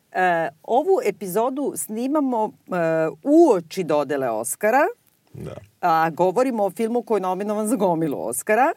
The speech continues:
Speaker 1: tako da mi ne znamo, dok vi ovo slušate, vi ćete znati da li je dobio tu neku gomilu Oscara ili ne. Mi ne znamo, tako da ćemo da,
Speaker 2: Da,
Speaker 1: možemo
Speaker 2: da,
Speaker 1: da pogađamo
Speaker 2: da pogađamo.
Speaker 1: ko i šta i da li je. A radi se o filmu Vice, e,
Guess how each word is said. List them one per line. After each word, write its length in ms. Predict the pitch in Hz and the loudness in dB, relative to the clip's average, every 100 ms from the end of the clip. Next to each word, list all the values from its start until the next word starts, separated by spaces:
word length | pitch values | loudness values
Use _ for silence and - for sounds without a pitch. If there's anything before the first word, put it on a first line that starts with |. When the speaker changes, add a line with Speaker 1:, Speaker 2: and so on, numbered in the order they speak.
| - | -6
Speaker 1:
tako 240 | - 220 220 | -8 -4 -4
da 100 | 226 | -2
mi 160 | 247 | -4
ne 260 | 226 233 247 | -2 2 2
znamo, 320 | 233 185 156 143 - _ _ | 2 0 -4 -10 -18 _ _
dok 200 | - 185 | -4 -2
vi 100 | 233 | 0
ovo 200 | 220 220 | 2 0
slušate, 560 | - 208 226 294 - 254 | 0 -2 0 -2 -2 -6
vi 120 | 247 | -6
ćete 200 | - 269 | -6 -4
znati 340 | 226 202 - | -2 -4 -4
da 120 | 160 | -2
li 80 | 151 | -2
je 40 | 160 | -2
dobio 320 | 147 139 143 | -6 -6 -10
tu 140 | 143 | -8
neku 200 | 135 135 | -10 -8
gomilu 320 | 143 143 139 | -6 -6 -4
Oscara 320 | 135 135 160 135 | -8 -6 -6 -4
ili 240 | 127 123 | -4 -6
ne. 380 | 127 127 202 330 _ - - - | -6 -6 -4 -6 _ -20 -20 -10
Mi 120 | 180 | -6
ne 240 | 202 156 147 | -4 -4 -4
znamo, 360 | 185 233 247 233 | -6 -4 -6 -6
tako 200 | - 180 | -10 -6
da 80 | 175 | -6
ćemo 240 | 165 175 160 | -6 -8 -6
da, 120 | 147 | -6
Speaker 2:
Da, 360 | 113 - 101 | -8 -12 -12
Speaker 1:
možemo 400 | - 151 143 151 | -8 -8 -6 -6
Speaker 2:
da, 60 | - | -6
Speaker 1:
da 60 | - | -6
pogađamo 640 | 127 123 151 165 247 294 | -6 -4 -4 -2 -2 -2
Speaker 2:
da 60 | |
pogađamo. 280 | - - - | -2 -6 -4
Speaker 1:
ko 180 | 180 160 | -2 0
i 100 | 135 | -2
šta 340 | 135 - 156 | -6 -2 0
i 120 | 165 143 | 0 -2
da 220 | 73 101 | -2 -2
li 140 | 147 | -2
je. 240 | 226 320 370 - - - - - | -2 -2 -2 -8 -20 -20 -20 -8
A 260 | - 220 302 | 0 2 4
radi 360 | 190 180 196 277 | 2 2 0 -4
se 160 | - | -4
o 60 | 147 | -6
filmu 580 | 139 175 190 226 233 139 | -4 -2 -2 -2 -6 -2
Vice, 840 | 151 156 240 320 - - - - _ - - - | 2 2 2 -2 -6 -6 -6 -8 _ -20 -20 -20
e, 60 | _ | _